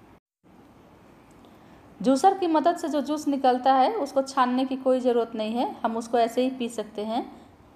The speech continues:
क्योंकि उसमें रेसे नहीं आते हैं। और ये देखिए हमारा apple का जूस बहुत बढ़िया सा जूस बन के यहाँ पर भी तैयार हो गया। और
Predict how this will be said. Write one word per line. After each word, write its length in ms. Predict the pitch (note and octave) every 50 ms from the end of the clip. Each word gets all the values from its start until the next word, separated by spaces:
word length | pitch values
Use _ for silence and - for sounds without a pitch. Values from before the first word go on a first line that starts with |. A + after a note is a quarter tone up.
| _ _ - -
क्योंकि 200 | A#3+ A#3+ B3 C#4
उसमें 280 | D4 C#4+ C#4+ C#4+ C#4+ C#4
रेसे 440 | B3+ B3+ B3+ C4 C4+ D4 D#4 D#4+ F4 - - - - - _ _ _ -
नहीं 220 | A#3 A#3 B3+ C#4 C4+
आते 300 | A#3+ A3 A3 - G#3+ G#3
हैं। 360 | A#3 A3+ A#3+ D4+ - - - - - - - - _ _ _ _ _ _ _ _ _ _ _ - -
और 120 | G#3+ A3
ये 80 | A3+ A#3
देखिए 320 | - A3 A3 - G#3+ G3+ G#3+
हमारा 360 | A#3 A#3 A3+ A3+ A3+ A3+ A3+
apple 260 | A3+ A3+ A3+ B3+ C4
का 140 | C4 B3+ A#3
जूस 380 | G#3 A3+ B3 C4 C4 - - - - _ _ _ _ - -
बहुत 360 | A3 A3 B3+ C#4+ D4 C4+ C#4+ -
बढ़िया 260 | B3+ A#3 B3 A#3+ A#3
सा 120 | A#3 A#3+ A#3
जूस 260 | G#3+ A3+ A#3+ A#3 A#3+
बन 200 | G#3+ G#3+ A3 A3
के 140 | A3 G#3+ A3
यहाँ 240 | G#3+ G#3+ A3 A3+ G#3+
पर 160 | G#3+ A3 G#3 G3
भी 100 | A3 G#3+
तैयार 340 | G#3+ - G#3 G#3 G#3 G#3 G#3+
हो 120 | A3+ G3+
गया। 280 | G3 G3+ G#3 A3 B3+ F#4 - - - - - - - _ _ _ _ _ _ _ _ _ _ _ _ _ _ _ _ _ - - _ - - - - - - - - - - - - - - - - - - - - - - - - - - - - - - - - - - - - - - - - - - - - - - - - - - - - - - - - - - - - - - - -
और 220 | - G3+ A3 B3